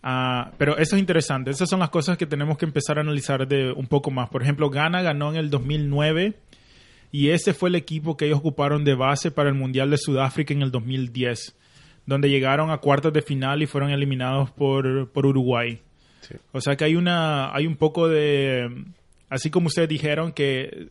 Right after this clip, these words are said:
Speaker 1: si la, se ocupan las bases bien, ah, puede ayudarle a la selección mayor. Vamos a ver estos números por, ah, por la, por continente, por las confederaciones, perdón. La conmebol es el que ha ganado más con once títulos.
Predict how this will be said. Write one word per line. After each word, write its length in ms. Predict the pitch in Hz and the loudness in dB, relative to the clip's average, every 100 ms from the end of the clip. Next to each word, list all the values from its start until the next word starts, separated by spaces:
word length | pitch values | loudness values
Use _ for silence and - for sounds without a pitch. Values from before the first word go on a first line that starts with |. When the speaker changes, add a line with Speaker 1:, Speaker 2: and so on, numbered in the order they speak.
| _ | _
Speaker 1:
si 360 | - - 156 156 | -16 -4 -2 0
la, 280 | 147 131 - | 0 0 -4
se 140 | - - | -6 -4
ocupan 400 | 143 170 170 180 | 4 4 4 2
las 160 | 160 | 2
bases 380 | 139 143 - 143 | 2 0 -2 -6
bien, 420 | 127 143 185 226 - _ - _ _ _ - | -4 -4 -4 -6 -8 _ -20 _ _ _ -8
ah, 340 | 135 135 127 - | -4 -2 -2 2
puede 140 | 147 | 4
ayudarle 320 | 156 147 143 | 6 6 6
a 60 | 151 | 4
la 360 | 147 139 131 127 | 4 4 2 0
selección 400 | 139 131 139 135 | -2 0 0 2
mayor. 320 | 123 117 110 _ _ _ _ _ _ _ _ _ - _ _ _ _ _ _ 139 | 2 0 -4 _ _ _ _ _ _ _ _ _ -20 _ _ _ _ _ _ 0
Vamos 220 | 160 185 | 4 6
a 40 | |
ver 120 | 175 | 6
estos 180 | 165 196 | 4 2
números 360 | 160 165 165 160 | 2 2 2 2
por, 640 | 151 156 151 147 139 139 | 4 4 4 4 0 -2
ah, 460 | 139 131 127 123 120 | -2 -4 -4 -6 -8
por 120 | 131 139 | -2 2
la, 460 | 139 135 127 123 - | 4 2 0 -2 -2
por 100 | 139 | 0
continente, 600 | 156 139 135 127 120 131 - | 2 2 0 -2 -6 -14 -12
por 100 | - 139 | -2 0
las 80 | 135 | 2
confederaciones, 680 | 156 165 151 135 143 131 | 2 4 4 4 0 -2
perdón. 320 | - 127 131 135 _ _ _ _ _ _ | -6 -10 -12 -18 _ _ _ _ _ _
La 180 | 139 139 | 0 2
conmebol 560 | - 170 165 143 160 190 | 4 4 4 2 2 2
es 80 | 180 | 0
el 80 | 170 | -2
que 100 | 151 | -2
ha 20 | |
ganado 280 | 143 143 143 | -2 0 0
más 260 | 139 147 | 0 -2
con 260 | 147 143 139 | -2 -4 -2
once 320 | 147 151 156 | 0 0 0
títulos. 640 | 135 143 151 170 185 - | -4 -4 -4 -2 -4 -6